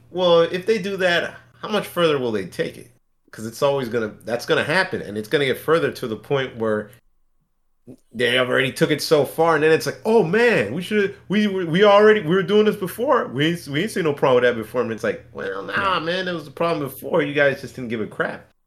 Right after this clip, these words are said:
Speaker 2: And
Speaker 1: So.
Speaker 2: this is coming from, this, the reason why it's personal to me is, one, 'cause I thought they were being shitty on Twitter to me.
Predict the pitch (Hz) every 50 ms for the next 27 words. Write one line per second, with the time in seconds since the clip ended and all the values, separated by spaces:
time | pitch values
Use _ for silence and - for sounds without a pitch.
0 | _ _ - 151 151 139 - - 92 85 139 127 170 185 - 254 226 - - 180
1 | 175 175 160 - - - - 147 170 160 147 127 120 196 240 254 226 160 127 -
2 | - - 123 123 - 117 104 92 110 101 104 - 123 120 131 156 226 240 226 -
3 | 156 131 131 127 - 139 131 - 127 110 104 98 113 110 104 - - 135 120 117
4 | 107 98 101 95 - 110 95 90 87 - 87 - 107